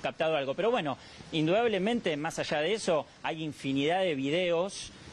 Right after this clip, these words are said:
eh, caseros, hechos, este, de los propios asistentes a este encuentro, que están circulando ya por las redes sociales,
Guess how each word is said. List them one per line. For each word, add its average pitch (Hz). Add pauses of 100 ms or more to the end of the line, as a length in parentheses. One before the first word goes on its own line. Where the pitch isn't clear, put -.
(140)
eh, 101 (200)
caseros, 185
hechos, 135
este, 117
de 110
los 117
propios 147
asistentes 147
a 147
este 143
encuentro, 175 (380)
que 120
están 147
circulando 139
ya 156
por 110
las 117
redes 139
sociales, 160